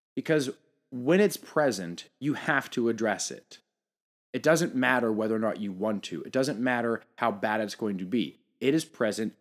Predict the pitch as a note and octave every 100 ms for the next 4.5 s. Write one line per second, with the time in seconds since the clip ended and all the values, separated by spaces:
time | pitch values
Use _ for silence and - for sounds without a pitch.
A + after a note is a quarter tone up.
0 | _ _ B2+ A2 - A2+ - A#2+ G#2 G#2
1 | G#2 G2+ - - - _ _ _ _ _
2 | _ _ _ - _ _ _ - - F3
3 | - B2 - G#3 G3+ G3 C3 - - G2
4 | E2 D#2 F#2 -